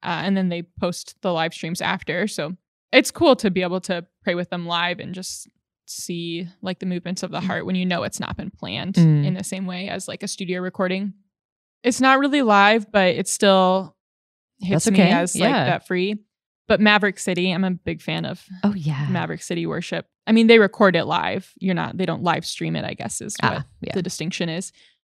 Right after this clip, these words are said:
Speaker 1: And with all of those, too, I do like the video aspect. It helps me to, like,
Speaker 2: Mm-hmm.
Speaker 1: yeah, see other people dancing. I'm like, "Oh, yeah, I can, like, dance." So
Speaker 2: Yeah.
Speaker 1: I might just go, like, hide in my room and close the door and just, you know,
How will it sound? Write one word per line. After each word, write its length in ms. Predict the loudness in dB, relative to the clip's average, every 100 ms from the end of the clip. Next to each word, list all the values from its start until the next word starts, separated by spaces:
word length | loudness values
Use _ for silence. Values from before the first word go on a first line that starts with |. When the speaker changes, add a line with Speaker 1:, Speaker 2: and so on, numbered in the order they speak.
| _ -2
Speaker 1:
And 200 | 0 4
with 160 | 4 6
all 180 | 8 6
of 100 | 6
those, 280 | 6 4 2
too, 440 | 4 6 6 4
I 160 | 4 4
do 280 | 4 2 4
like 240 | 4 2
the 80 | -2
video 240 | -2 0 2
aspect. 720 | 2 0 -2 -2 -2 -10 -20 _ _ _ _ -6
It 80 | -2
helps 280 | -2 -2 -4
me 120 | -2
to, 120 | -2
like, 180 | -4 4
Speaker 2:
Mm-hmm. 220 | 6 8
Speaker 1:
yeah, 180 | 6 4
see 260 | 2 -2 0
other 140 | 0
people 260 | -2 -4 -4
dancing. 480 | -4 -4 -6 -6 -6
I'm 60 | -6
like, 140 | -6
"Oh, 160 | 0 0
yeah, 80 | 2
I 100 | 0
can, 160 | -2 -2
like, 220 | 0 0
dance." 360 | 0 0 0 4
So 100 | 6
Speaker 2:
Yeah. 180 | 6 2 -6 _ -4
Speaker 1:
I 360 | 0 2 0 0
might 240 | 0 0
just 220 | -4 -8 -2
go, 160 | 0 2
like, 180 | 0
hide 140 | 2 2
in 60 | 2
my 80 |
room 380 | -2 -2 0 0
and 360 | -2 -4 -4 -6 _ _ _
close 200 | -4 -4
the 60 |
door 180 | -2 0
and 260 | 0 -2 -4
just, 300 | -6 -10 -8
you 140 | -6 -4
know, 240 | -4 -4